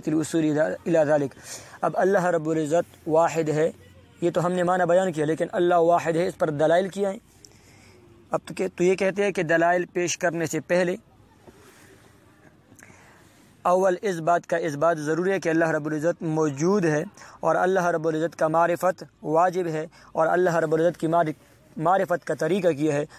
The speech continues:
اول ان باتوں کا بیان ضروری ہے، اس کے بعد دلائل قائم کریں گے۔ فنقول، تو ہم کہتے ہیں، اختلف الناس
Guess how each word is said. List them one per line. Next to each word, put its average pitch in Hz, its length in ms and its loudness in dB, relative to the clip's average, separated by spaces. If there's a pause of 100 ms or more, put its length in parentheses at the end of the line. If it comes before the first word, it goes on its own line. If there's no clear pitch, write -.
(100)
اول 175 300 2
ان 190 220 -6
باتوں 165 300 0
کا 147 100 -8
بیان 151 380 0 (220)
ضروری 170 380 0
ہے، 170 80 2
اس 165 100 -4
کے 165 80 -6
بعد 156 160 0 (120)
دلائل 156 280 2 (300)
قائم 156 280 -2
کریں 147 300 -6
گے۔ 139 140 -2 (1080)
فنقول، 196 520 0
تو 180 160 0
ہم 196 100 -4
کہتے 180 280 -6
ہیں، 175 100 -2
اختلف 180 500 -2
الناس 170 380 -2